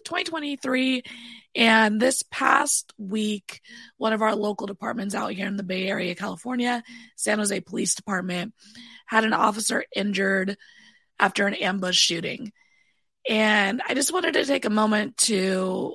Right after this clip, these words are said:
acknowledge, uh, the hurt the San Jose Police Department, um, as a whole, um, and the comm center is feeling right now.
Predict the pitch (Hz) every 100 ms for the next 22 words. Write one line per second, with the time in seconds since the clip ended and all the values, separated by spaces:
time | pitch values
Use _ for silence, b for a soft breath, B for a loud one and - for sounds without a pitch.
0 | 523 - 202 196 202 208 196 202 185 -
1 | B B 220 B - 185 - 202 - -
2 | 214 - - - 208 196 196 185 185 -
3 | 185 - 196 196 185 196 185 - _ _
4 | _ _ _ - 185 170 202 190 170 220
5 | 208 208 208 B B B - 180 180 202
6 | - 220 - 196 190 - 180 185 170 -
7 | 185 196 190 185 180 185 185 185